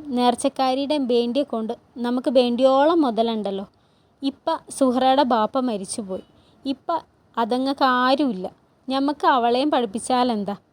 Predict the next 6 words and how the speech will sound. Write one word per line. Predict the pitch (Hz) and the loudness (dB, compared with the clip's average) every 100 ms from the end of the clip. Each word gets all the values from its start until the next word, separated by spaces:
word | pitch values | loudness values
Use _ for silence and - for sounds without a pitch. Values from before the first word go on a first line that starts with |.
| _ - | _ -10
മജീദ് | 254 262 285 294 | -4 -2 -2 -2
ഉത്കണ്ഠയോടെ | 285 240 262 247 254 254 262 | -4 -4 -6 -2 0 2 0
കാത്തിരുന്നു. | 247 208 - 202 185 196 _ _ - | 0 -4 -4 -8 -8 -14 _ _ -6
ഉമ്മായുടെ | 262 269 277 294 330 | -4 -2 -2 0 0
കഴുത്തിലെയും | 330 240 233 277 262 233 247 | 0 0 -2 -4 -4 -2 -4
കാതിലെയും | 254 226 226 226 233 226 | -4 -2 -2 -4 -4 -4